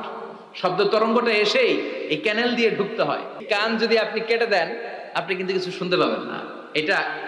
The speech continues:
এয়ার ক্যানেল, এই ক্যানেল দিয়ে ঘুরে ঘুরে ঢুকতে হবে ভিতরে। ঢুকেই এয়ার ড্রাম আছে, এয়ার ড্রামে এটা নক করে।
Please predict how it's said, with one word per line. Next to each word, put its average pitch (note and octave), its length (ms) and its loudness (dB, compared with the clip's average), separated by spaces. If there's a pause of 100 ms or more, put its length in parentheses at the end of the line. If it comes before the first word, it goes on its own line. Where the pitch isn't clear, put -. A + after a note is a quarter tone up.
এয়ার E3 200 2 (120)
ক্যানেল, B2 280 -2 (180)
এই C#3+ 80 -2
ক্যানেল F#3 420 0
দিয়ে G3 140 2
ঘুরে F#3+ 280 4
ঘুরে G#3 200 4
ঢুকতে G3 340 2
হবে C3+ 200 0
ভিতরে। B2+ 460 -6 (560)
ঢুকেই A#3 460 4 (500)
এয়ার G#3+ 300 0
ড্রাম G#3 300 2
আছে, D#3+ 360 0
এয়ার G#3 240 2
ড্রামে G3+ 320 0
এটা F3 180 0
নক F3 120 2 (120)
করে। - 240 -2